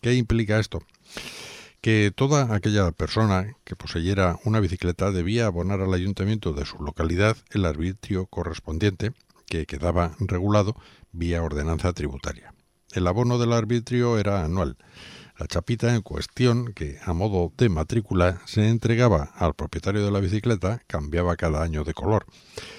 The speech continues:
Así era más fácil controlar e inspeccionar visualmente quién estaba al tanto del pago del arbitrio. Se colocaban bien en la parte trasera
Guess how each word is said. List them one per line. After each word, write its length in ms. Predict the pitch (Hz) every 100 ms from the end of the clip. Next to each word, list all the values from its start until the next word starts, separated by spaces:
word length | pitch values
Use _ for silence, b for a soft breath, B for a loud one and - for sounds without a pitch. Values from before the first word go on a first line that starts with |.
| B B B
Así 240 | 101 98
era 160 | 147 143
más 160 | 135 113
fácil 380 | 120 107 139
controlar 640 | - 120 92 85 95 110 73
e 40 | 90
inspeccionar 640 | 78 - 73 78 98 107
visualmente 720 | 87 82 76 90 98 80 - -
quién 280 | 110 101
estaba 400 | 92 - 101 95
al 320 | 90 - 98 87
tanto 340 | 113 98 76
del 160 | 85 87
pago 260 | 104 95
del 140 | 90 82
arbitrio. 520 | 80 101 90 69 - _ B B B B B
Se 640 | - 95 85 80 85 85
colocaban 720 | 80 85 78 82 120 120 147 131
bien 300 | 92 123 151
en 240 | 135 78
la 80 | 73
parte 400 | - 92 82 80
trasera 500 | - 85 123 101